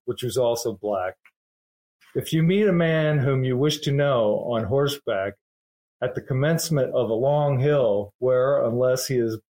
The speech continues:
borrowed a friend's favorite hack, he cannot, in decent humanity to the brute creation, ride away from you,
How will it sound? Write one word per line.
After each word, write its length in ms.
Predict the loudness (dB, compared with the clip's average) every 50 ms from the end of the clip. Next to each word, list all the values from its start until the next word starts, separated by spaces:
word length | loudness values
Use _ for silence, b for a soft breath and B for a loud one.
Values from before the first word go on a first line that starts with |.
| _ -2
borrowed 440 | 0 2 2 2 2 2 2 0
a 160 | 0 -2 -4 -4
friend's 440 | -4 -2 0 0 0 0 -2 -4
favorite 460 | -4 -2 -2 0 0 2 0 0 -2 -2 -2
hack, 320 | -2 -2 0 0 -2 -2 -6 -8 _ _ _ _ _ _ _ _ _ _ _ _ _ _ _ _
he 140 | -4 -2 -2
cannot, 540 | 0 0 0 0 0 0 0 0 0 -2 -4 -6 -12 _ _ _ _ _
in 260 | -2 -2 -2 -2 -2
decent 400 | 0 0 0 0 0 0 -2 0
humanity 760 | 0 0 0 2 2 2 2 2 2 2 2 0 0 -2 -4 -10 -16 _ _ _ _ _ _
to 120 | -4 -2 -2
the 100 | -2 -2
brute 440 | -2 0 0 2 2 0 -2 -6 -14 _ _ _ _ -8
creation, 800 | -4 0 2 2 2 2 2 0 0 -2 -4 -2 -2 -2 -2 0
ride 320 | 0 0 2 2 2 0
away 300 | 0 2 2 2 2 0
from 260 | -2 -2 -4 -4 -4
you, 260 | -2 -2 -2 -4 -6